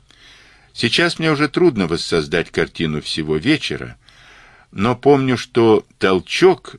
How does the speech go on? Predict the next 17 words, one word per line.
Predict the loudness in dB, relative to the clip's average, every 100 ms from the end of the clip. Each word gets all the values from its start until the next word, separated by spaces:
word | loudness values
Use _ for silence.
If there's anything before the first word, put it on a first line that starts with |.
| -12
заключительной, | -2 -2 -2 -6 -2 -2 -2 -6 -6 -6
самой | -2 -2 -2 -6
интересной | -6 -2 -2 -2 -8
части | -6 -4 -4 -6 -8
разговора | -8 -6 -6 -6 -10 -12 _ -20 -20 -20 -20 0
был | 2 4
дан | 2 0 -2 -8 _ -20 -14
размышлениями | 0 0 2 0 0 0 0 2 2 0 -2 -6 -6
об | -2 -4 -4 _
акклиматизации. | -4 -2 -4 -4 -6 -8 -2 -4 -4 -12 -14 -14 -16 -20 _ _ -16
Ещё | -10 -4 -2
конкретнее | -2 -4 -2 -2 -2 -2 -2 0
речь | 0 -2 -4
шла | -4 -2 0 -2 -6 _ -20 _
о | -2
моём | 0 0 0 -2
срыве. | -4 -4 -2 -4 -6 -14